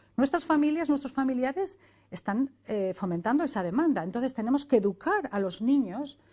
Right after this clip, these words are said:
cuando crezcan, que cuando vayan a la universidad, como pasaba en mi época, ibas a la universidad y ya sabías que los chicos se iban a ir de putas, que estaba, "Ah, bueno, si un hombre se va de putas, las mujeres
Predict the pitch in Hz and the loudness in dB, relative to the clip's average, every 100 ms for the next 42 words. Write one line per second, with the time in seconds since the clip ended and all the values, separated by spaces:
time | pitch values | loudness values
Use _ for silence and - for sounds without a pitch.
0 | _ _ _ 208 185 180 - 294 311 - | _ _ _ -2 0 -2 -4 -4 -4 -8
1 | 190 190 175 170 208 330 349 330 277 233 | -8 -6 -4 -4 -4 -4 0 2 2 0
2 | - 196 226 202 180 160 - 208 311 285 | -4 -4 -4 -4 -6 -8 -4 0 2 2
3 | 254 254 220 240 240 262 254 247 233 240 | 0 -2 -2 -2 -2 -2 -2 -4 -4 -4
4 | 262 240 214 214 - 165 - 285 349 - | -4 -4 -6 -6 -6 -8 -10 -8 -6 -8
5 | - - 214 220 208 226 190 147 - 147 | -8 -2 2 2 0 -2 -2 -6 -10 -14
6 | - - - - - 247 240 269 302 392 | -12 -12 -12 -16 2 2 4 0 0 -2
7 | - _ _ _ - 294 349 320 - 285 | -6 _ _ _ -2 2 4 4 4 4
8 | 381 403 359 359 349 349 359 - 339 277 | 2 0 0 0 0 0 -2 -2 -4 -2
9 | 240 220 240 262 | -2 -2 -2 -4